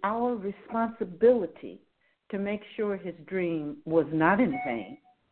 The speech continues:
that it does not die. It's not optional. We don't have a choice in the matter. We have a commitment, a calling, a responsibility to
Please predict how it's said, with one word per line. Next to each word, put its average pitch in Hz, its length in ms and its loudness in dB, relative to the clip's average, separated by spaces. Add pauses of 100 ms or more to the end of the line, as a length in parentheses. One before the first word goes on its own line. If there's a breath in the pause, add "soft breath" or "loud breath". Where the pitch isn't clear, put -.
(220)
that 175 240 6
it 170 160 -4
does 160 260 -2
not 156 300 -12
die. 147 160 -8 (1500)
It's 190 200 -2
not 214 360 -2
optional. - 600 -8 (480)
We 220 180 2
don't 226 280 4
have 233 220 -2
a 254 60 -4 (120)
choice 175 260 2 (220)
in 160 160 0
the 156 60 -4
matter. 147 380 -8 (800)
We 190 180 4
have 185 200 4
a 170 60 6
commitment, 170 760 0 (640)
a 180 160 4
calling, 147 520 4 (680)
a 196 80 10
responsibility 202 1120 -2
to 175 160 -8